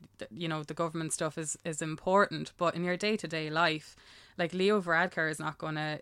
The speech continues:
um, be responsible for your happiness in a, a day-to-day sense. Do you know what I mean? And he, nor should he be. But, like, a lot of people are getting so disillusioned and disenfranchised with how all that stuff is going that they're kind of,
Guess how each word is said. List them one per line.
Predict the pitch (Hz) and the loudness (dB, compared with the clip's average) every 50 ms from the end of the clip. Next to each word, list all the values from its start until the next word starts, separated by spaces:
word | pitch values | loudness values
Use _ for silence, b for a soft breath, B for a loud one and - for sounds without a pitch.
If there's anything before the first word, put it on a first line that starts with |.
| - | -6
um, | 156 151 151 147 151 147 | -4 -4 -4 -4 -4 -6
be | - 147 147 | -8 -6 -6
responsible | 147 147 - - 151 151 143 - - 147 | -8 -8 -6 -4 -4 -4 -4 -6 -8 -10
for | - - 160 | -8 -6 -2
your | 151 151 151 147 | 0 0 2 2
happiness | 160 156 151 - - 147 151 151 - - | 0 -2 -2 -4 -6 -8 -6 -4 -4 -4
in | 160 160 | -4 -6
a, | 151 143 - - | -6 -8 -8 -10
a | 156 151 | -10 -8
day-to-day | 147 - 151 156 147 - 165 151 160 156 147 143 | -6 -4 -4 -4 -4 -6 -6 -6 -4 -4 -4 -4
sense. | - - 160 151 139 - - - - | -4 -4 -4 -4 -4 -6 -10 -12 -6
Do | - 175 | -4 -2
you | 170 | -2
know | 170 165 | 0 0
what | 165 160 | -2 -2
I | |
mean? | 160 165 160 160 147 | -2 -2 -2 0 0
And | 156 160 | 0 0
he, | 165 156 - | -2 0 0
nor | 190 185 180 170 | 2 4 4 2
should | - - 185 185 | 2 2 0 2
he | 185 170 165 | 0 0 -2
be. | - 147 135 135 151 B B B B B B B B B B _ | -4 -6 -6 -6 -8 B B B B B B B B B B _
But, | - 190 185 | 6 6 6
like, | 185 180 - | 6 4 4
a | 185 | 4
lot | 190 190 190 185 | 6 6 6 6
of | 175 - | 4 0
people | 202 180 - 175 | -2 -2 0 0
are | 170 | 0
getting | 151 170 165 156 170 | 2 2 2 4 4
so | 156 - 196 196 196 | 6 6 6 4 2
disillusioned | 185 185 175 - - 170 170 165 165 - 165 165 156 - | 2 0 -2 -2 -2 -2 -2 -2 -2 -2 -4 -4 -4 -4
and | - 165 156 | -4 -4 -2
disenfranchised | 180 175 - - 165 - - 175 165 165 160 - - 156 156 151 - 165 | -2 -2 -2 -4 -6 -2 0 2 2 2 0 -2 -2 -2 -2 -2 -4 -4
with | 156 | -4
how | 143 165 165 165 | -2 -2 0 2
all | 160 165 160 | 2 2 2
that | 160 170 175 - | 2 2 0 0
stuff | - - 170 165 143 - | -2 -4 -4 -4 -4 -6
is | 160 151 | -10 -8
going | - 165 151 151 147 147 | -4 -4 -2 -2 -2 -2
that | - 160 - - | -4 -4 -2 -2
they're | 175 - | -4 -2
kind | - 185 185 - 180 | 0 2 2 4 2
of, | 170 160 151 | 2 0 -2